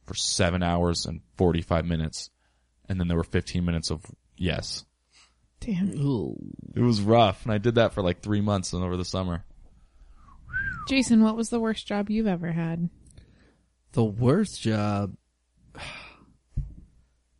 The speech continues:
Speaker 3: I don't know. I mean, none of my jobs started that bad.
Speaker 2: Mm.
Speaker 3: You know, you just kinda get sick of 'em.
Speaker 2: Yeah.
Speaker 3: I mean, I did landscaping, valet parking, banquets,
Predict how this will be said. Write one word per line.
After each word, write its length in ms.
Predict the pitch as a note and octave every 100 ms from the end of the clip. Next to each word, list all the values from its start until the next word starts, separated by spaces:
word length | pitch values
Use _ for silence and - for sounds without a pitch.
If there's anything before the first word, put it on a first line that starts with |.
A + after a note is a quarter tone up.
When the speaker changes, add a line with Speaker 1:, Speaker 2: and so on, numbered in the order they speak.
| _ _ _ _ _
Speaker 3:
I 100 | D#3+
don't 120 | A3
know. 120 | A3+ C#3+
I 100 | C3
mean, 280 | F3 D#3+ - - - - _ _ _ _ _ _ _ _ _
none 140 | - C#4
of 60 |
my 140 | C#4+ A#3+
jobs 540 | A2+ A2 B2+ B2 G#2
started 460 | - - A#2 C3+ G2+
that 220 | - -
bad. 400 | F#2+ G2+ A2+ C#3
Speaker 2:
Mm. 360 | A3+ A3 F#3+ G3 _ _
Speaker 3:
You 140 | - A#2
know, 320 | A2+ B2 C#3+ C3 -
you 100 | A#2+
just 120 | -
kinda 160 | C#3+
get 160 | A#2 G2+
sick 360 | - - C3 -
of 100 | G2+
'em. 280 | G2+ G#2+ A#2
Speaker 2:
Yeah. 400 | G#3 G3+ F3 F3 -
Speaker 3:
I 40 | C3+
mean, 100 | A2+
I 100 | A2
did 260 | G#2+ G#2
landscaping, 1300 | A2 A2 A#2 A#2 - A2+ G#2+ G#2 G#2+ G#2 G#2 G2+ G2+ G2+ _ _
valet 440 | - A#2 A#2 A2+
parking, 920 | A2 A2+ G#2+ G#2+ G#2+ G#2 G2+ G2+ G#2 B2 _
banquets, 1040 | A#2 A#2 A2+ - A2 G#2+ - - - -